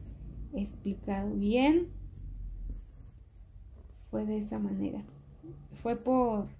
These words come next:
pues más que nada por Marina. Por medio de Marina que, que me entró es-, el ansia de querer tener estos kits y de querer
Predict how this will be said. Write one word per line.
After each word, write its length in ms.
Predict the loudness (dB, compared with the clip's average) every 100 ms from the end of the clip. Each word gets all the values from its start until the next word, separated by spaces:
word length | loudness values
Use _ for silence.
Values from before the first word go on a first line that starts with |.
| -18 -18 -20 -20 -18 -8
pues 100 | -2
más 180 | 0 0
que 100 | 0
nada 320 | 0 2 0
por 120 | 0 2
Marina. 600 | 2 0 -2 -2 -4 -10 -16 -18 -18 -18 -16 -14 -12 -12 -14 -14 -12 -2
Por 120 | 4
medio 300 | 6 6 6
de 140 | 4
Marina 600 | 4 2 2 4 6 4
que, 460 | 4 0 0 -2 -8 -16 -14
que 120 | -6
me 140 | -4 -2
entró 680 | -4 -4 -2 0 0 0 2
es-, 240 | 2 2 -4 -16 -6
el 260 | 0 4 4
ansia 440 | 4 4 2 0
de 120 | 0
querer 300 | -2 -2 -2
tener 260 | 0 0 0
estos 380 | -2 0 -2 -2
kits 340 | 2 2 2 -12 -18 -18 -18 -18 -18 -20 -2
y 80 | 0
de 160 | 0 -2
querer 320 | -4 -2